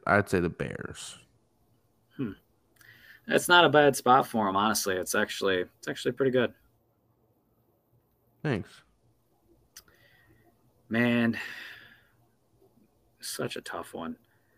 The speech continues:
Speaker 2: I do think the Bears is a good pick. I do. But, uh, man, I'm really trying to think of, like, what's the best fit for him. And it's like,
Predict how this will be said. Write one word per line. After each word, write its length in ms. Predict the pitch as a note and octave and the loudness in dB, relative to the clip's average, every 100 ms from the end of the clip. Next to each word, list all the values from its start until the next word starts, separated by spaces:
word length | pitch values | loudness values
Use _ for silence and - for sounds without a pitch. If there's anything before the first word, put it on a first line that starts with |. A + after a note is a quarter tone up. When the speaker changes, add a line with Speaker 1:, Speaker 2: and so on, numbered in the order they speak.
| _ _ - | _ _ -6
Speaker 2:
I 100 | A#2+ | 0
do 180 | B2 F3+ | 8 8
think 240 | F3+ E3+ | 8 4
the 80 | D3+ | 4
Bears 440 | B2 C3 C3+ B2+ | 8 12 12 8
is 120 | A2+ A#2 | 2 0
a 40 | |
good 260 | A#2+ A#2 - | 4 4 4
pick. 280 | G#2+ - - | 0 0 -2
I 60 | D3+ | 4
do. 340 | G3 B2+ - _ _ _ _ _ _ _ _ _ _ - | 8 8 6 _ _ _ _ _ _ _ _ _ _ -6
But, 240 | - - - G#2 | -4 -4 -8 -10
uh, 200 | G2 - - | -6 -6 -6
man, 260 | A#2 C3 A2 | -2 2 2
I'm 100 | G#2 | 2
really 220 | D#3+ E3 | 2 2
trying 260 | - B2+ G#2 | 2 2 2
to 60 | |
think 180 | A#2+ A2+ | 0 -2
of, 100 | F#2 | -2
like, 200 | F2 E2+ | -8 -4
what's 260 | G#2 C3+ - | -2 -2 -2
the 140 | C3 - - | -6 -6 -4
best 340 | G2 G#2+ - | -4 -4 -8
fit 520 | - - - A#2 D#3 - _ - | -16 -16 -4 -2 -2 -6 _ -14
for 260 | - A#2+ - | -4 0 0
him. 240 | - - E2+ | -4 -16 -14
And 180 | E2+ | -10
it's 280 | F2+ F#2 - | -10 -8 -6
like, 380 | - F2 E2 - | -4 -4 -6 -14